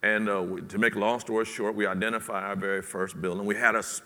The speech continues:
supernatural miracle that happened. I don't have time to go in that either. But we had a supernatural miracle that, that happened.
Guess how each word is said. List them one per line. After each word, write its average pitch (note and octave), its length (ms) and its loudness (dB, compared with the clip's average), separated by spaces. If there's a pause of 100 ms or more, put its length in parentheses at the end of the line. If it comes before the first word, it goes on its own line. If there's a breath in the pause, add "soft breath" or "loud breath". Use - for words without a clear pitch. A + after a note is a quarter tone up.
(120)
supernatural C3+ 840 4
miracle A2 400 -2
that E2 140 -2
happened. G#2 360 -2
I F#2+ 40 -4
don't F#2 60 -6
have - 120 -10
time F2+ 220 -4
to F2 60 -4
go F2 160 -4
in F2 40 -6
that F2 180 -4
either. B2+ 300 -2 (460 loud breath)
But G#2+ 100 0
we A2 80 6
had F#2+ 120 4
a - 20 -6
supernatural B2+ 800 4
miracle F2+ 380 0
that, F#2 160 4
that F2 120 -2
happened. G#2 380 0